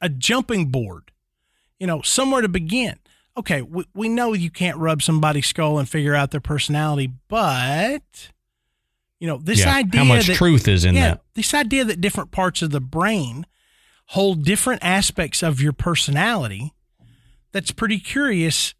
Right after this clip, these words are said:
Speaker 1: Let's look into
Speaker 2: Mm-hmm.
Speaker 1: it more. And let,
Speaker 2: Right.
Speaker 1: let's see if there's anything to this. And what they found is there indeed is.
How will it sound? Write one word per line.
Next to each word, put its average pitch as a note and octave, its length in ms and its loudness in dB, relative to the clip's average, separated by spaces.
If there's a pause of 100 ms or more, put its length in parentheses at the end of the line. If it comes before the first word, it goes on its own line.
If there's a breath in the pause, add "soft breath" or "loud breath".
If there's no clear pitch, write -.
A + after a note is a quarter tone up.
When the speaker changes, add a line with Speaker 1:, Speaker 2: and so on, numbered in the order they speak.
(460)
Speaker 1:
Let's F3+ 300 -2
look G3 220 -2
into F#3 200 2
Speaker 2:
Mm-hmm. F#2 220 8
Speaker 1:
it G2 120 6
more. - 160 -12 (640)
And E3 160 -2
let, G#3 120 4
Speaker 2:
Right. F2 160 6
Speaker 1:
let's A3 120 0
see C4+ 340 2
if F#3+ 100 -2
there's E3+ 220 0
anything E3+ 420 0
to G#3 240 -2
this. G2+ 320 -6
And F3+ 240 -4
what G3+ 200 -2
they G#3+ 100 0
found C4 440 -2
is F#3 180 -2
there F#3 180 0
indeed F#3 360 0
is. F#3+ 500 -2